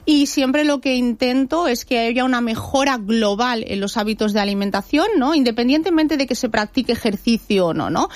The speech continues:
Eh, ver, pues, si es necesario reducir esos valores de grasa corporal, tenemos que hacer una recomposición corporal. Yo ahí lo que voy a hacer es, además de educación nutricional,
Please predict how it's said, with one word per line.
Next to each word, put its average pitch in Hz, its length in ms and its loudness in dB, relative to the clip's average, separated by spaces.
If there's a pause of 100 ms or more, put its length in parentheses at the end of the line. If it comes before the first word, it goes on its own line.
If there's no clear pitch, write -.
(360)
Eh, 214 460 0
ver, 220 280 -2
pues, - 180 -8
si 202 300 -4
es 233 180 0
necesario 247 840 0
reducir 196 420 -4
esos 220 220 -2
valores 208 400 0
de 202 80 -2
grasa 202 380 -4
corporal, 214 640 -2
tenemos 220 320 -4
que 196 80 -2
hacer 196 340 -4
una 196 300 -2
recomposición 196 1040 -2
corporal. 214 560 -2 (400)
Yo 240 200 2
ahí 226 160 0
lo 240 120 -4
que 240 80 -4
voy 233 160 0
a 247 80 0
hacer 202 300 -4
es, 185 220 -6
además 214 540 -2
de 196 260 -2
educación 233 680 0
nutricional, 269 800 0